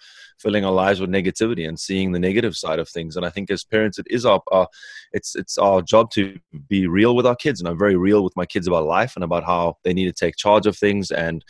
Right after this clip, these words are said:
and I'm not trying to hide anything from them, for sure. I don't think you want to protect them in that way. So you let them know, but I think you've got to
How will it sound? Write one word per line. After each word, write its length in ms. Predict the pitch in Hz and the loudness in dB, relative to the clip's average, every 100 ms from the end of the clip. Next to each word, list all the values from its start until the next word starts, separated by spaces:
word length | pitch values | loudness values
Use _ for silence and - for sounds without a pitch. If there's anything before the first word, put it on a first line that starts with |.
| - - - _ - | -20 -20 -20 _ -6
and 160 | 85 | -2
I'm 80 | 87 | 0
not 100 | 98 | 0
trying 140 | - | 0
to 80 | 98 | 0
hide 240 | 87 98 98 | 4 4 4
anything 320 | 104 101 104 | 4 2 0
from 180 | 104 104 | 0 2
them, 160 | 117 | 2
for 140 | - 92 | 0 -2
sure. 180 | 131 | 4
I 80 | 110 | 4
don't 140 | 85 98 | 4 2
think 100 | 95 | 2
you 100 | 90 | 0
want 120 | 90 | -2
to 40 | |
protect 360 | - - 110 - | -6 -4 -4 -4
them 160 | 90 | -10
in 60 | 82 | -4
that 220 | 92 127 | -4 -2
way. 160 | - 78 | -2 -4
So 160 | - 90 | -4 -4
you 120 | 90 | 2
let 160 | 104 | 2
them 180 | - 85 | 0 -4
know, 280 | 87 120 87 | -2 -2 -4
but 80 | 82 | -6
I 60 | 87 | -8
think 180 | 107 95 | -8 -10
you've 120 | 87 | -4
got 140 | 92 | 0
to 140 | 110 | 0